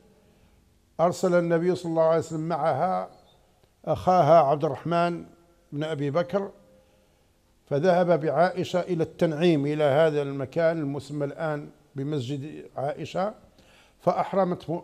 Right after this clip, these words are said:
هناك بالعمرة. ثم الآن، آه، سبحان الله، الآن، آه، يعني جماهير المسلمين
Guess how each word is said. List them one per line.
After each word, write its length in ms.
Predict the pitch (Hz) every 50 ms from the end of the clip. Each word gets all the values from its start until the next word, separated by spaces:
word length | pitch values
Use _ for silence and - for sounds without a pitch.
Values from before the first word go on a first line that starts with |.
| -
هناك 720 | - 131 139 160 160 185 208 196 202 - 208 196 202 196 - - -
بالعمرة. 600 | 165 170 165 139 151 151 139 131 123 110 - - - - - _ _ _ _ _ _ _ _ _ _ _ _ _ _ _ _ _ _ _ _ _ _ _ _ _ _ _ _ _ _ _ _ _ _ _
ثم 380 | - 220 226 220 214 214 208 208
الآن، 1200 | 208 208 202 202 185 170 170 - - 170 170 147 - - 220 214 202 196 190 190 190 185 - - - - - - - - - _ _ _ _ _ _ _ _ _ _ _ _ _ _ _ _ _ _ - 170
آه، 460 | 175 175 175 175 170 170 170 175 160
سبحان 440 | - - 165 135 - 196 202 196 190
الله، 260 | 180 170 175 165 160
الآن، 540 | 160 175 - 185 185 175 175 175 170 170 165
آه، 360 | 165 165 160 160 160 165 160 160
يعني 420 | 165 165 160 147 160 165 165 165
جماهير 840 | 139 120 170 165 165 170 165 160 143 143 185 226 233 233 226 214
المسلمين 840 | 202 190 175 165 165 - - 160 151 147 156 165 170 175 170 165 -